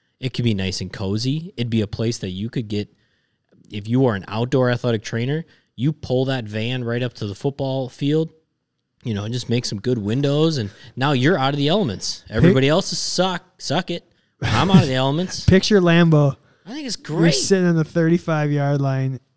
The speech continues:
Speaker 2: and there's a mobile vehicle right in your way.
Speaker 1: Well, I mean, those guys don't need it. But I'm saying, like, I don't know,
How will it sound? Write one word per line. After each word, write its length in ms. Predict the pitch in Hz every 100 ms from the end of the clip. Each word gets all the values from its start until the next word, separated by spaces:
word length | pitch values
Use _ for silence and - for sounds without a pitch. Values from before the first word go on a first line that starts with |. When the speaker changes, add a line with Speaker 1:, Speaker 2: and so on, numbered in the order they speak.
| -
Speaker 2:
and 100 | 139
there's 220 | 135 131
a 160 | 120 - _ - -
mobile 640 | 135 139 139 170 147 135 _ _ _ _ _ _
vehicle 440 | 131 165 170 156 135
right 360 | 147 156 170 -
in 120 | 160 151
your 160 | 143
way. 340 | 135 123 120 -
Speaker 1:
Well, 200 | 104 -
I 80 | 120
mean, 160 | 117 135
those 180 | 139 123
guys 220 | 95 -
don't 160 | 90
need 160 | 90 -
it. 100 | - _ _ _ _ _ -
But 120 | 147
I'm 140 | 147
saying, 380 | - 113 101 90
like, 340 | 87 87 _ _ _ _ _ _ _ -
I 80 | 107
don't 100 | 101
know, 220 | 101